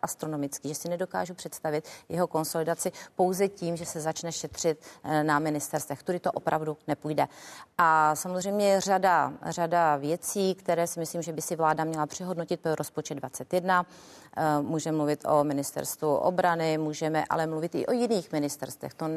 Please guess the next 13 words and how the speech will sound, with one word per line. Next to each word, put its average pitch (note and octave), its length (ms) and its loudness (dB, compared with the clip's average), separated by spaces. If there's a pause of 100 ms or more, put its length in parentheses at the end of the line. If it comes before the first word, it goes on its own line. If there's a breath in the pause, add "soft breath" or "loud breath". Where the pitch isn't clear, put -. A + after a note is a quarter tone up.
(160)
necílím F3+ 420 0
to E3+ 120 2
pouze D#3+ 340 -4
tam. G3 300 2 (480 loud breath)
A E3 80 4
jsou A3+ 360 4
některé F3 360 0
investice, F#3 540 -4
které E3+ 280 2
z F3 40 -6
mého G#3 380 2
pohledu E3 400 0
jsou, B2+ 260 0